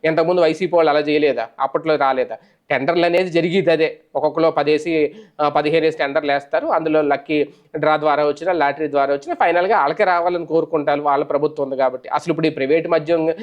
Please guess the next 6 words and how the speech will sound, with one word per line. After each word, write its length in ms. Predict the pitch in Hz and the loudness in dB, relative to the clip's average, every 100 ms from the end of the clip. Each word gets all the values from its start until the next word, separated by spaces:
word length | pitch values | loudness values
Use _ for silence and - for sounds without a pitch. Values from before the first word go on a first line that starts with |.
| 233 - - | -14 -12 -2
ఆ, 300 | 151 151 143 - 175 147 | 0 0 -4 -20 _ -4
తీసుకెళ్లడమే 680 | 180 175 175 160 165 226 - _ - | -2 0 2 2 2 0 -2 _ 0
కారణం 280 | 170 180 180 | 0 2 0
అదే. 160 | 156 | 0
ప్రైవేట్ 460 | 156 - 143 180 180 | -2 -2 0 2 0
మ-, 260 | 185 170 | 0 0